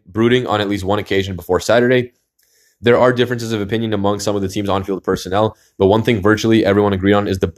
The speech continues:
hours after Saturday's mini, uh, brouhaha was that it was the culmination of an issue a stronger manager would have taken care of weeks ago. So it seems like despite the fact that Tatis and Machado had that argument that night.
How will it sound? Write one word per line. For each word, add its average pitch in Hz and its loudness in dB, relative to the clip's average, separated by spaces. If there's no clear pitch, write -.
hours 95 4
after 92 0
Saturday's 92 0
mini, 95 -2
uh, 82 0
brouhaha 95 2
was 95 0
that 95 0
it 95 2
was 92 0
the 90 -8
culmination 104 -2
of 95 -2
an 95 -4
issue 101 -2
a 92 -4
stronger 101 0
manager 95 0
would 92 2
have 98 2
taken 92 -2
care 92 -2
of 82 -2
weeks 95 -4
ago. 82 0
So 101 -2
it 98 -2
seems 113 0
like 113 0
despite 117 0
the - 0
fact 110 0
that 101 -2
Tatis 104 -4
and 104 0
Machado 101 2
had 95 0
that 90 0
argument 95 0
that 95 0
night. 98 0